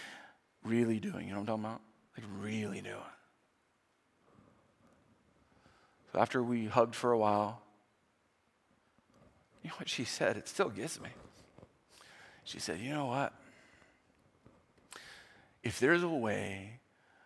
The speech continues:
for God to use what I'm physically going through to help someone find spiritual life, I'm okay with it.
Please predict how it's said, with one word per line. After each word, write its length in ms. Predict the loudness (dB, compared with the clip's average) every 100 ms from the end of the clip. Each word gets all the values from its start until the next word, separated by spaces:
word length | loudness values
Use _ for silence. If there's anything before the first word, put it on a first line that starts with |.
| _ _
for 180 | -2 2
God 360 | 8 8 8 6
to 80 |
use 360 | -2 -2 -4 -6 -12 -14 2
what 100 | 6
I'm 180 | 6 4
physically 640 | 0 0 2 -2 -2 -4
going 440 | -2 -4 -4 -6
through 300 | -6 -6 -6 -10 -16 _ -20 _ _ _ _ _ _ _ _ -2
to 60 |
help 180 | 0 0
someone 380 | 0 0 0 0
find 280 | 0 0 0
spiritual 920 | -4 -4 -2 -2 -2 -2 -2 -4 -6 -18 _ _ _ _ -4
life, 640 | -2 -2 -4 -12 -16 -20 _ _ _ _ _ _ _ -20 -20 -20 _ _ _ _ _ _ _ _ _ _ _ _ _ _ _ _
I'm 180 | -4 -2
okay 200 | -4 -6
with 160 | -8 -10
it. 180 | -16